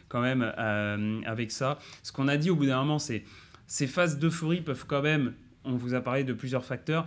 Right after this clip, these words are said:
elles peuvent se détecter quand même sur, notamment, on vous a parlé de la hype et de la communication. Donc, quand on commence à avoir des mentions qui se multiplient sur Internet, on a aussi l'aspect médiatique, on n'en a pas parlé, euh, tout à l'heure.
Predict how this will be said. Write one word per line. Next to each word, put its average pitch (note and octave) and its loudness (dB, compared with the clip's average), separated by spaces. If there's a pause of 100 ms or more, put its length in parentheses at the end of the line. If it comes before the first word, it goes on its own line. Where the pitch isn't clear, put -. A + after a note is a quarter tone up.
(160)
elles A#2 -4
peuvent E3+ 4
se D#3 -4
détecter C3+ -2
quand C#3+ 0
même C#3 2
sur, C3+ -4 (520)
notamment, B2+ 2
on A#2+ -2
vous A#2 -4
a A#2 -2
parlé A#2+ 0
de A#2 -2
la B2 0 (140)
hype C#3 -2
et B2+ -2
de A#2+ -4
la A2+ -2
communication. B2 -2
Donc, A2+ -4
quand A#2 -6
on A#2 -8
commence A#2+ -4
à A#2 -2
avoir B2 2 (220)
des A#2 2 (220)
mentions D3+ 4
qui E3 -6
se - -6
multiplient C3 -2
sur B2+ -6
Internet, C3 -2 (300)
on B2+ 2
a B2+ 2
aussi B2+ -2
l'aspect C3 0
médiatique, D3+ 2
on C3+ -2
n'en B2 -2
a A#2+ -4
pas A#2+ -6
parlé, C3 0
euh, A#2+ 0
tout - -12
à C#3 0
l'heure. D3+ -2